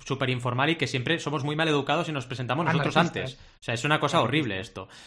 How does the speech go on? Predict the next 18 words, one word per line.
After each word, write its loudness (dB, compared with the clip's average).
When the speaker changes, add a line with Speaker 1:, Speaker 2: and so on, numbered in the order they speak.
Speaker 1:
Ya 6
que 8
estamos 8
ma-, 0
Speaker 2:
Sí. -8
Speaker 1:
siendo 2
mal 6
educados, 4
acabemos 0
siendo -4
mal 0
educados 0
y -6
preguntémosle -2
a 2
Alberto 0
cómo -4
está. -4